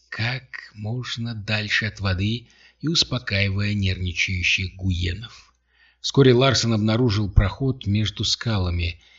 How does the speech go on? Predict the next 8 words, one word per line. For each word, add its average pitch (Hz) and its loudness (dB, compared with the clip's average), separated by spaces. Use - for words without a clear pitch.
и 123 0
они 170 2
выбрались 143 2
из 127 -2
бухточки. 92 -2
Перед 101 2
ними 143 4
тянулось 117 -2